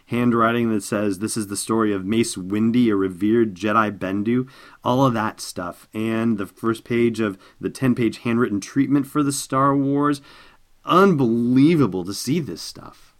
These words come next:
So there are all sorts of pre-production images and photos,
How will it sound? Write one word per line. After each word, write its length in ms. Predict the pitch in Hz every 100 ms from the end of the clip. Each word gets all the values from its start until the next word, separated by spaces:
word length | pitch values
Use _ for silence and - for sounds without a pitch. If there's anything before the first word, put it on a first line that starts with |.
| -
So 140 | - 101
there 180 | 104
are 80 | 98
all 240 | 123 156 170
sorts 380 | - 147 135
of 180 | 117 -
pre-production 640 | - 160 151 135 127 - 123
images 640 | 127 131 113 127 123 110
and 160 | 92 92
photos, 600 | - 147 139 131 131